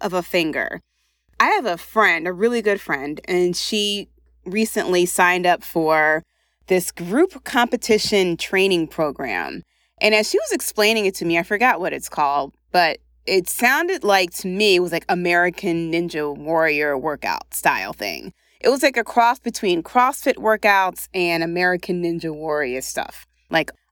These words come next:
all the stuff, right? It just seemed very, very advanced. It's an advanced workout. So she wanted something to, like, snap her back into workout mode. And so she was all excited.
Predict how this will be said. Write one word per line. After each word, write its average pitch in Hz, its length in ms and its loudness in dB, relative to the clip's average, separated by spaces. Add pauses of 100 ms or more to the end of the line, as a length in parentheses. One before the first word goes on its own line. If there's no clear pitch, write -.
all 285 300 4
the 202 100 -8
stuff, - 420 -6
right? 175 220 4
It 196 60 -2
just 269 160 -2
seemed 302 280 2
very, 185 400 4
very 156 720 0 (220)
advanced. 160 760 -4
It's - 160 -16
an 175 60 -4
advanced 175 460 -2
workout. 139 460 -2 (420)
So 247 220 2
she 269 220 0
wanted 277 400 2
something 247 340 0
to, 220 100 0
like, 190 260 2 (200)
snap - 460 0
her 190 160 0
back 170 400 2
into 170 600 -6
workout 147 520 -4
mode. - 400 -12 (360)
And 170 140 -6
so 170 80 0
she 170 160 -4
was 156 80 -4
all 294 240 4
excited. 190 840 0